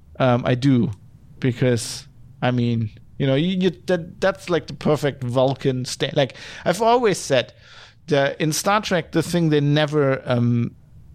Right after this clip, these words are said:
pursued, which is an amazing, would be an amazing storyline. There's a,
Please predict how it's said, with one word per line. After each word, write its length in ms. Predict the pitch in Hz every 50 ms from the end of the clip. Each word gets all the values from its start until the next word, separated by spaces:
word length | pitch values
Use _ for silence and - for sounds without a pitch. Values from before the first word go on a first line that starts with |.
| - - - -
pursued, 560 | - - 135 - - 151 156 135 120 - -
which 200 | 131 123 117 -
is 160 | 135 - -
an 140 | 143 135 131
amazing, 460 | 135 127 127 139 143 147 147 147 143
would 140 | 135 143 131
be 100 | - 139
an 80 | 131 131
amazing 340 | 127 131 131 135 131 127 117
storyline. 420 | - 135 131 127 120 120 120 120
There's 180 | 131 131 123 135
a, 140 | 131 127